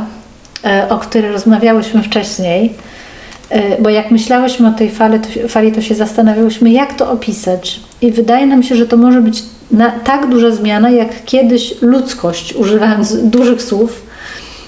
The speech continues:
przesiadała się z jeżdżenia konno czy jeżdżenia na wozie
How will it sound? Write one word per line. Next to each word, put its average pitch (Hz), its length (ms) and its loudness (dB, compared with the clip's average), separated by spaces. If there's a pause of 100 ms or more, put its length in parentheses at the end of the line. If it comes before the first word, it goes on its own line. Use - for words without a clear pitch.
(160)
przesiadała 240 760 2
się 220 180 -4
z 196 60 -2
jeżdżenia 220 520 4
konno 190 480 -2
czy 220 160 0
jeżdżenia 196 400 -2
na 190 160 -2
wozie 185 500 -2